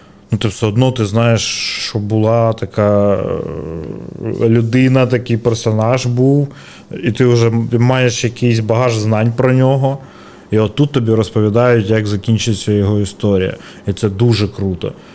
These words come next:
Але н-, взагалі, ну, я, мені важко сказати, тому що в мене такого не було. Взагалі не маючи ніякого уявлення про Росомаху, чи можеш ти подивитися Логана і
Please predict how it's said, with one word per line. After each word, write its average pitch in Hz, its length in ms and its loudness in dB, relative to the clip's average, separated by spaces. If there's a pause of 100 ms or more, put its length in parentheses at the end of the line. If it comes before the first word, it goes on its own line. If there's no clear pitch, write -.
(180)
Але 107 260 2
н-, 110 300 2 (220)
взагалі, 113 520 0
ну, 135 180 4
я, 120 160 2
мені 127 240 2
важко 123 300 0
сказати, 123 360 0
тому 120 180 2
що 120 160 0
в 117 40 2
мене 120 180 4
такого 117 260 0
не 113 80 4
було. 147 240 4
Взагалі 117 440 2
не 113 140 4
маючи 113 500 2
ніякого 117 960 2 (280)
уявлення 110 580 2
про 107 180 0
Росомаху, 113 720 0 (540)
чи - 140 -2
можеш 123 340 2
ти 107 100 -4
подивитися 107 540 -2
Логана 117 680 2
і 107 500 2